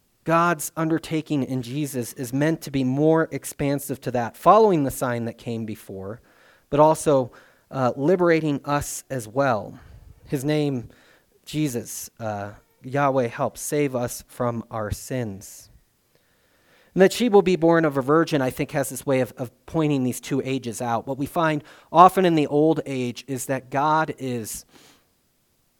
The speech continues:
um, working in his miraculous births with the barren, where there is no hope that you might save yourself.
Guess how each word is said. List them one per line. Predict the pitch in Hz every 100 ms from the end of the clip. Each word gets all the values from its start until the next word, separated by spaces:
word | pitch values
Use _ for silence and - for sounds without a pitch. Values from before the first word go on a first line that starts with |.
| _ _ _ _ _
um, | 123 120 117 104 -
working | 123 160 202 151 131 151
in | 139
his | 139 131
miraculous | 135 127 127 139 120 -
births | - 123 123 131 - -
with | 131 127
the | -
barren, | - 131 120 92 - - - - - _ _ _ _ _ _ _ _ _ _ _ _ _
where | 139
there | 127 139
is | 147 165 190 175
no | 160 151
hope | 143 - 151 151
that | 131 110
you | 117 135
might | 131 113 113
save | - - 113 107
yourself. | 107 92 - 120 104 - - - _ _